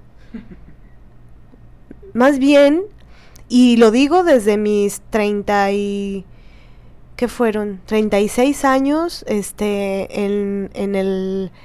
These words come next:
en el régimen de la heterosexualidad. Estando ahí, ahí, ahí, ahí, y, y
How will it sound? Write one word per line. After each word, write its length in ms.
en 180
el 120
régimen 680
de 120
la 120
heterosexualidad. 1080
Estando 500
ahí, 440
ahí, 480
ahí, 340
ahí, 520
y, 480
y 560